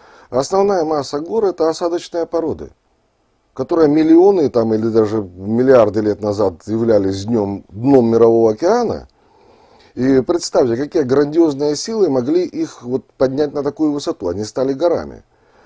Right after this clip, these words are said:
Э, при этом, э, многие горы, пласты развернулись и стали вертикально. Я долго думал на эту тему и, э,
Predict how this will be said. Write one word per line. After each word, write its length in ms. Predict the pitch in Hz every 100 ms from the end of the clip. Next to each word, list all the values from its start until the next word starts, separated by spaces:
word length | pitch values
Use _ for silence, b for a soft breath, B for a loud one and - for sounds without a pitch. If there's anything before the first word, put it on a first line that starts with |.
| b
Э, 220 | - 104 107
при 220 | 160 180
этом, 260 | 180 180 170
э, 680 | 170 151 139 131 120 113 101
многие 640 | 95 120 147 175 160 170 151
горы, 960 | 156 180 185 170 151 139 120 113 101 60 60 _ _ _ _ _ -
пласты 520 | 131 127 - 185 127
развернулись 600 | 110 123 143 185 147 -
и 80 | 107
стали 320 | - 135 143
вертикально. 640 | 143 - - 135 90 67 - _ _ _ _ b b b b b b b b b b b b b _ _ _ _ _ 113
Я 260 | 135 185
долго 320 | 175 175 131
думал 340 | 127 180 160 131
на 80 | 117
эту 220 | 113 123
тему 440 | 160 175 160 123
и, 240 | 107
э, 40 | 98